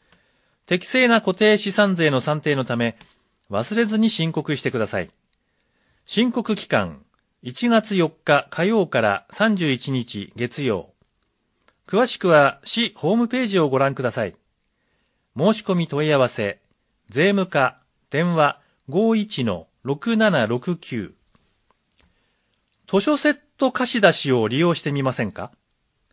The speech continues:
市内の施設、幼稚園、保育園、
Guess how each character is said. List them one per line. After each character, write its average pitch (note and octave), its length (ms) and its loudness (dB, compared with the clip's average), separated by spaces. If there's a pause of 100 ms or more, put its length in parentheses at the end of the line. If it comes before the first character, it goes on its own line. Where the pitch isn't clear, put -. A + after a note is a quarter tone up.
(1080)
市 - 180 -4
内 B3 220 4
の G3 80 2
施 - 80 -4
設、 B2+ 520 -4 (280)
幼 F#3+ 140 0
稚 - 180 -4
園、 B2 340 0 (140)
保 - 220 -6
育 G3+ 240 -2
園、 F#2+ 300 -2